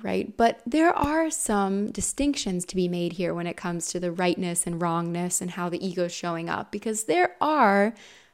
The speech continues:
f-, truths in life. There are objective facts all over the place. And sometimes you will be right about something and someone will refute you. They'll say that you're wrong. And you, I mean, this happens to me all the <laughs> time.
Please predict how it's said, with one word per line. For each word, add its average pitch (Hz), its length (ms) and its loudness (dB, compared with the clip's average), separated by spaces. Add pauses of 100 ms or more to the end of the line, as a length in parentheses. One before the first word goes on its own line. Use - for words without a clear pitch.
(160)
f-, - 80 -18 (100)
truths 262 640 4
in 185 180 -2
life. 175 280 -2
There 226 160 8
are 208 160 4
objective 247 680 -2
facts - 640 -4 (600)
all 240 300 8
over 226 300 4
the 170 100 -2
place. 196 640 0 (100)
And 202 220 2
sometimes 202 720 -4
you 226 180 4
will 262 220 2
be 285 160 4
right 226 300 0
about 180 320 -2
something 190 600 -2 (440)
and 233 340 0
someone 247 420 0
will 233 200 4
refute 233 520 2
you. 220 160 0
They'll 214 180 2
say 214 360 2
that 202 160 2
you're 214 160 4
wrong. 208 560 4 (420)
And 262 220 6
you, 277 160 4 (100)
I 240 60 2
mean, 254 140 4
this 262 160 2
happens 254 420 2
to 220 160 2
me 226 200 2
all 196 200 4
the 196 100 0
<laughs> - 20 -2
time. - 580 8